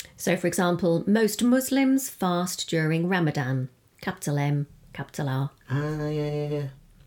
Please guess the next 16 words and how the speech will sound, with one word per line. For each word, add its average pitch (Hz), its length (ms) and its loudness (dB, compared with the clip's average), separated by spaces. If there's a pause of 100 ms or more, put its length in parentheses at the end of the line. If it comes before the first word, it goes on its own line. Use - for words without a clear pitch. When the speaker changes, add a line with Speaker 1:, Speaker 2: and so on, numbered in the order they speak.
(140)
Speaker 2:
Yeah. 156 240 -2 (680)
Speaker 1:
Titles 320 480 2
and 202 220 6
names 220 380 4
of 185 80 4
institutions 185 1120 0
need 151 240 2
capital 151 400 -2
letters, - 760 -2
and 226 260 2
a 240 60 0
bit - 220 0
like 214 460 0 (500)
titles 185 400 0
for 170 120 0
books, 170 720 2